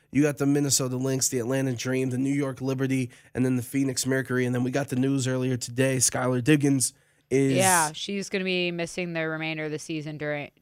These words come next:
Speaker 2: a regular season due to personal reasons.
Speaker 1: And obviously, you can't even imagine what those personal reasons are with everything that Phoenix has gone through.
Speaker 2: Yeah.
Speaker 1: So
Speaker 2: Very weird season for them.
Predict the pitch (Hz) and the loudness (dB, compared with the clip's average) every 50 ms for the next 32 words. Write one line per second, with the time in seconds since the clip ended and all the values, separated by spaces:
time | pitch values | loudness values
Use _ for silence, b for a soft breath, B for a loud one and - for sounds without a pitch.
0 | _ _ - 175 165 170 165 160 156 156 156 - - 170 160 147 156 151 151 151 | _ _ -10 -6 -4 -2 -2 -2 -2 -2 -4 -6 -6 -8 -8 -8 -8 -8 -6 -6
1 | 143 143 - 151 147 139 - - 143 139 135 135 131 127 127 - 80 - - - | -8 -8 -8 -10 -10 -10 -10 -14 -14 -14 -12 -12 -14 -14 -14 -18 -20 -20 -20 -20
2 | - - - _ _ _ - 139 139 139 139 135 127 131 135 131 131 135 123 - | -20 -20 -20 _ _ _ 0 2 2 2 2 0 0 -2 -2 0 0 0 0 0
3 | - 127 123 123 120 113 113 - - 107 110 123 131 131 127 147 127 127 131 127 | 2 2 0 0 -2 -4 -8 -14 -20 -20 -14 -10 -10 -6 -2 0 0 0 0 0
4 | 123 120 120 123 123 123 123 120 117 120 117 113 120 120 113 - - 113 117 - | 0 -2 -2 -2 -2 -2 -2 0 0 -2 -2 -2 -2 -2 -2 -2 -2 -2 -2 -2
5 | 120 110 113 120 120 113 - 135 127 120 120 120 117 123 120 123 123 117 b b | -4 -4 -4 -2 -4 -2 0 0 0 2 2 2 2 0 0 0 -2 -4 b b
6 | b b b b 113 117 127 123 123 123 120 - 123 120 117 92 87 - - 135 | b b b b 0 2 4 4 2 2 0 0 0 0 0 -2 -4 -2 -2 0
7 | 127 123 120 - - 117 117 110 110 117 117 113 117 110 - 117 113 113 107 b | 0 0 0 0 -2 -2 -2 -2 -2 -2 -2 -2 -4 -2 -2 -2 -2 -2 -6 b
8 | b b b b - 175 165 151 143 131 131 - _ - - - - 120 113 104 | b b b b -2 0 0 0 -2 -4 -6 -10 _ -8 -4 0 0 0 2 2
9 | 107 107 85 - 196 202 208 202 190 190 185 175 170 151 - - 175 165 156 147 | -2 -2 -2 -2 -2 0 0 2 2 0 0 -2 -2 -4 -8 -8 -6 -6 -6 -6
10 | 151 147 143 - 151 147 143 139 135 127 127 135 | -8 -12 -10 -10 -8 -6 -6 -4 -6 -6 -10 -12